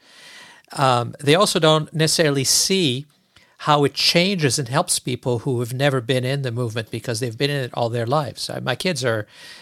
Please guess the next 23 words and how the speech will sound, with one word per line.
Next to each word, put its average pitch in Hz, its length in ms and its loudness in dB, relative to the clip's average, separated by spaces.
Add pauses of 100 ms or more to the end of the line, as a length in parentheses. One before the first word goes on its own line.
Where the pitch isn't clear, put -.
(120)
kind 143 160 -4
of 110 180 -8 (520)
just - 220 -6
take 147 160 2
it 147 80 2
for - 140 -6
granted. 156 440 -4
That's 117 200 -4
just - 240 -6
the 135 80 -4
way, 123 440 -2 (580)
you 147 140 -2
know, 117 160 0
it 120 80 0
is. 165 360 4
And 127 280 -4 (100)
why 139 200 2
is 135 100 2
it 131 80 -6
so 139 180 -2
hard 185 260 2
for 120 100 -4
people? - 360 -10